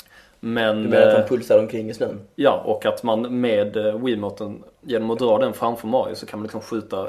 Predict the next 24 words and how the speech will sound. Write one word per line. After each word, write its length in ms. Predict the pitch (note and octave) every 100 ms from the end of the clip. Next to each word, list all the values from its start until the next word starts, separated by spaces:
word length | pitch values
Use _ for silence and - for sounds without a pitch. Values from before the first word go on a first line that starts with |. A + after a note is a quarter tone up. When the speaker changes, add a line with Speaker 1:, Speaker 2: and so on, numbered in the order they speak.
| - - _ -
Speaker 1:
åt 80 |
sidan 380 | - B2 B2 G#2+
snö 140 | - G#2+
och 120 | G2+
göra 180 | A2 G#2
spår 440 | - - G#2+ F#2 -
för 100 | A2
Mario 200 | G2 F#2
så 100 | G#2+
att 100 | -
han 120 | G2+
sp-, 260 | - - A#2
inte 180 | G#2
springer 320 | A2+ A2+ G#2 G2+
långsamt, 560 | A2+ A#2 - C#2 -
liksom. 220 | - - - _ - -
Speaker 2:
Coolt. 300 | - - -
Är 80 | A2+
det 60 |
en 60 | -
sån 120 | C3
egen 280 | C3+ G#2+ A2+
galax, 320 | C3 A#2 -
eller? 120 | G2+